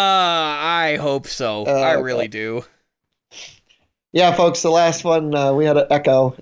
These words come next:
Speaker 2: echo.
Speaker 1: Yeah, because, uh, I left my internal audio on, i-, including the Skype stream that was coming out into O B S, so the software we're trying to do this with. And so, uh, what was happening was that you would get my audio,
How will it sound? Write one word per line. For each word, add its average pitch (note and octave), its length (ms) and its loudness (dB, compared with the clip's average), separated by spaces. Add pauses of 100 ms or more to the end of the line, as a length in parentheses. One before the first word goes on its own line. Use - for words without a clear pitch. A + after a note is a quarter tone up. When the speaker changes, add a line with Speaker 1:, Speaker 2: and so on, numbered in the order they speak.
Speaker 2:
echo. C#3 480 2 (640)
Speaker 1:
Yeah, C#3 320 0
because, C#3 340 -2
uh, C3+ 220 0
I C#3 160 0
left C#3+ 260 0
my C#3 120 -2
internal C#3 360 -2
audio C3+ 360 0
on, C3+ 240 0
i-, A#2 260 -8 (100)
including C3+ 440 -4
the A#2 80 -4
Skype B2 320 -4
stream B2+ 380 -4 (360)
that - 60 -12
was A#2 100 -6
coming A#2+ 340 -4
out A#2+ 240 -2
into A#2+ 400 -6
O A#2+ 120 -2
B A#2 160 -4
S, A#2+ 280 -4 (340)
so A2+ 120 -12
the A2+ 60 -8
software A2+ 320 -2
we're A2 40 -4
trying A2 200 -4
to G#2+ 80 -4
do A2+ 100 -4
this A2+ 180 -4
with. A2+ 220 -2 (340)
And C3+ 140 -6
so, B2+ 360 0
uh, A2 280 -2 (320)
what C#3+ 140 -2
was C#3 120 -2
happening C#3 380 -2
was A#2+ 160 -2
that A#2+ 220 -4
you B2+ 100 -4
would B2 80 -4
get C3+ 160 -2
my C3 160 -2
audio, D#3 420 2